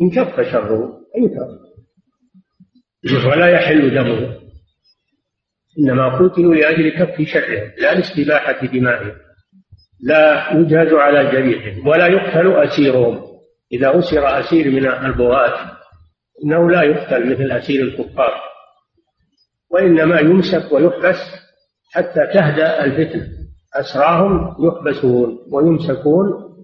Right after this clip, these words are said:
حتى تهدأ الفتنة، ولا يقتل أسيرهم ولا يطلب هاربهم، إذا هرب منهم أحد في المعركة إنه يترك ولا ي-،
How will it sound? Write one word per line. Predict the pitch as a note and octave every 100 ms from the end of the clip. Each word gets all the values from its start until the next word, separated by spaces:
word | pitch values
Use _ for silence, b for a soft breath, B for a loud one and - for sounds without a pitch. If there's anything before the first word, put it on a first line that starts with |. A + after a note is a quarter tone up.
| _ _ _ _
حتى | F3 F3 - C3 E3+
تهدأ | E3+ F3 E3
الفتنة، | C#3 D3 C#3+ A#2 G#2 - - _ _ _ _ _ _ _ F3 F#3 _ _ _ _ _ _ _ _ - _ _ _ -
ولا | C3 C#3+ C3+ C3 - - - C#3
يقتل | E3 - E3 E3+ C#3+
أسيرهم | - D3+ C3+ A#2+ G2 - - - -
ولا | D#3 F3+
يطلب | F#3+ F3+ E3+ E3
هاربهم، | D#3 D3 D3 D#3 A#2+ G#2+ - - - _ _ _ _ _ _ _ _ _ -
إذا | A3 F#3
هرب | D#3 F#3+ D#3 D3
منهم | D#3 C#3+ C#3
أحد | D#3 C#3+ C3
في | C3+
المعركة | C3 A2+ A2 A2 D3+ E3 F3 _ _ _ _ - B3
إنه | A3 G3 F#3
يترك | - - D#3+
ولا | E3 D#3
ي-، | D3+ -